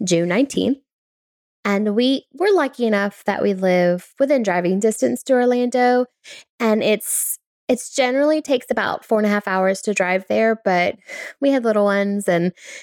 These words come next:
there was a little traffic. So it was, it was closer to five or, like, five and a half hours to drive down there. We stayed at Port Orleans French Quarter Resort. This is one of Disney's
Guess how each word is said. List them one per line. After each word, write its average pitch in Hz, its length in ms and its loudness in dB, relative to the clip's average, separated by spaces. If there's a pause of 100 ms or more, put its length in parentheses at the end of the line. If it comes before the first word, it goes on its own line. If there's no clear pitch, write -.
(140)
there 247 80 0
was 240 100 2
a 233 60 2
little 220 240 2
traffic. 208 560 -2
So 185 300 0
it 175 140 0
was, 247 200 0 (120)
it 214 100 2
was 202 120 0
closer 160 360 -2
to 156 80 0
five 160 420 -2
or, 165 160 0 (200)
like, - 180 -2
five - 180 -2
and - 80 0
a - 40 -2
half - 180 -4
hours - 420 -2 (1300)
to 220 100 0
drive 147 240 -2
down 90 160 -4
there. - 160 -4 (1400)
We 262 280 2
stayed 262 580 -2 (100)
at 226 380 -2 (100)
Port 262 160 2
Orleans 254 460 0
French - 320 -4
Quarter 247 240 2
Resort. 269 640 -2 (720)
This 220 220 -2
is 233 160 0
one 220 120 0
of 202 100 -2
Disney's 202 440 0